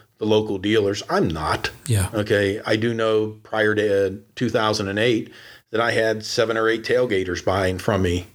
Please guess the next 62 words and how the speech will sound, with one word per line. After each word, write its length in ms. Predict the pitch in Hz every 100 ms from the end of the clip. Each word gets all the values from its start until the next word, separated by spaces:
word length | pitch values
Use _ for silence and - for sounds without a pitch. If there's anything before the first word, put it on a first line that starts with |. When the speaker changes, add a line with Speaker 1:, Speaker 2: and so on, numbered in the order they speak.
| -
Speaker 1:
at 140 | 110
my 180 | 110 92
shop, 360 | - 107 90 98
and 100 | 92
they'd 120 | 92
come 160 | 104 104
in 100 | 101
and 120 | 98
then 80 | 92
they 120 | 95
asked 240 | 95 -
me 80 | 95
for 160 | - 95
help, 280 | 95 92
and 120 | 92 95
would 140 | 101
I 80 | 98
carry 360 | - 107 98 95
them 200 | 95 92
until 260 | 87 101
after 240 | 95 - 92
they 140 | 92
got 160 | 90 -
paid 360 | 95 92 90 - - - - -
on 140 | 101
the 60 | 95
job. 380 | 90 90 87 82
And 100 | 92
then, 220 | 90 92 -
and 140 | 120
we 100 | 135
were 140 | 139
always 280 | 127 123 113
there 140 | 123 120
to 80 |
help 260 | 110 113 -
them. 200 | 76 - - _ _ _ _ _ _ _ -
And, 300 | 104 104 104
uh, 280 | 110 110 107 - - - -
you 80 |
know, 80 | 120
we 100 | 110
don't 180 | 139 131
have 200 | 135 123
that 180 | 120 120
many 200 | 120 120
today. 460 | 127 107 90 123 123 - _ _
Everybody 420 | 107 107 107 110 110
else 220 | 107 107
can 240 | 110 104
just 180 | 107 -
go 100 | 110
straight 300 | - 107 104
to 80 | 107
the 100 | 104
D 200 | 107 107
C 260 | - 107 107
and 80 |
buy 180 | 104 101
the 80 | 107
product, 500 | - 101 101 101 -
and, 340 | 104 101 104